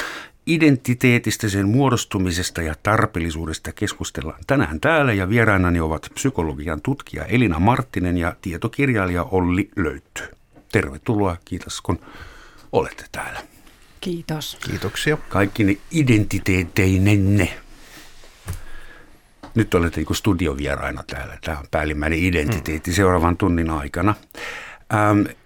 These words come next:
Speaker 1: ennen kuin esitellään teidät, niin mennään heti ajankohtaiseen maailmaa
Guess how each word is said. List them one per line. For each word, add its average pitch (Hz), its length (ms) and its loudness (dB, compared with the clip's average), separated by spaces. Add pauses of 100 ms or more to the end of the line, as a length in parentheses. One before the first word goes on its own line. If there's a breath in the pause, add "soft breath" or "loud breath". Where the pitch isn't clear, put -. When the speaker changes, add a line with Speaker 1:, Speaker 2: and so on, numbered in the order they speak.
(200)
Speaker 1:
ennen 170 300 4
kuin 117 220 0
esitellään 113 640 2
teidät, 131 360 2
niin 98 120 2
mennään 120 340 4
heti 120 240 0
ajankohtaiseen 87 1040 -2
maailmaa 101 800 4